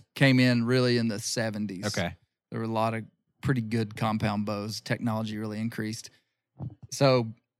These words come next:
Speaker 1: when I was in the fourth grade, I could shoot a bow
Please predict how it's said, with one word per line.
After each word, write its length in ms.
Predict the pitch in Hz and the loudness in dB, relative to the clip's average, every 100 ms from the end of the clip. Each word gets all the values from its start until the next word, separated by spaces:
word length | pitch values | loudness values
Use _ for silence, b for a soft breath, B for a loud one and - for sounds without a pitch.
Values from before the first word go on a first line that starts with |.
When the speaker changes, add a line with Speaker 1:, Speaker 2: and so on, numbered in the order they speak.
| _ _ | _ _
Speaker 1:
when 140 | 127 127 | -2 0
I 40 | |
was 140 | 123 123 | 2 0
in 60 | |
the 40 | 113 | 0
fourth 300 | 156 147 - | 4 4 6
grade, 360 | 147 147 151 | 6 8 6
I 80 | 123 | 4
could 260 | 127 110 107 _ _ _ _ - | 2 -4 -8 _ _ _ _ -10
shoot 400 | - - 143 139 - | -4 2 2 2 -4
a 80 | |
bow 360 | 117 117 131 | -2 4 6